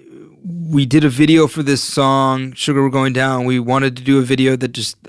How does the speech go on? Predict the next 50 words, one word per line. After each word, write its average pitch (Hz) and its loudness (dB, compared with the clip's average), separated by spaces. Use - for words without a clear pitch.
all 180 4
the 202 2
videos 180 2
we 165 2
were 151 4
pitched - 0
were 127 0
like, 120 -2
party 170 2
in 160 0
the 151 0
backyard, 165 2
the 131 -10
kids 147 -2
are 123 -4
hanging 147 -2
out, 156 0
they 120 -8
fall 151 -2
in 139 -4
the 127 -8
pool, 151 2
like, 123 -6
something, 127 -8
you 139 0
know, 131 2
whatever. 131 2
And 127 -4
it 127 -8
was 123 -8
like, 120 -4
"These 143 0
videos 131 0
are 113 -4
not 110 -2
gonna 104 -8
be 101 -10
good." - -10
And 135 2
so 151 4
we 143 4
had 143 2
one 180 4
video 165 4
that 139 2
wasn't 131 -2
like 117 -4
that. 120 0
It 120 0
was, 117 -6